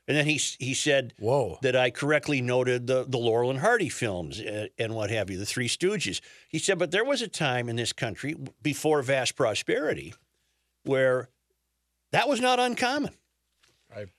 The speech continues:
Speaker 1: And
Speaker 2: I
Speaker 1: a couple of emailers, including, uh, uh, frequent contributor Downing, uh, have stumbled onto the Odd Couple analogy.
Speaker 2: My
Speaker 1: Uh,
Speaker 2: wife mentioned that when I got home after listening to the podcast.
Speaker 1: Uh,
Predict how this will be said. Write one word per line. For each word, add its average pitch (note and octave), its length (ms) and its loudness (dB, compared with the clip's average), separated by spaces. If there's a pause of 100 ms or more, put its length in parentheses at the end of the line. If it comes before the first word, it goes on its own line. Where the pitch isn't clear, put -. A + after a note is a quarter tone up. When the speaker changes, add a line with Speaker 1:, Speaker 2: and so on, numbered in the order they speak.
(140)
Speaker 1:
And E3+ 160 6
Speaker 2:
I F#3+ 60 6
Speaker 1:
a - 20 2
couple E4 440 2
of D3+ 100 4
emailers, A2+ 600 0
including, D3+ 560 2
uh, A#2+ 280 0 (400)
uh, A#2 180 0
frequent D#3+ 460 0
contributor C3 540 0
Downing, A#2+ 580 0 (560)
uh, A#2 300 2
have A#2+ 200 -2
stumbled C#3+ 400 2
onto A#2+ 220 0
the C#3 180 -2
Odd A3 300 2
Couple - 420 -6 (140)
analogy. G2 680 -2 (640)
Speaker 2:
My D#3 180 4
Speaker 1:
Uh, D#3 80 4
Speaker 2:
wife G#3+ 280 4
mentioned D#3+ 340 2
that D3+ 160 4
when D#3 120 4
I D#3+ 60 4
got D#3 180 6
home E3 280 4
after C3+ 300 2
listening B2 540 0
to D3 100 0
the A#2+ 140 -2
podcast. G2 640 -6 (100)
Speaker 1:
Uh, B2+ 220 6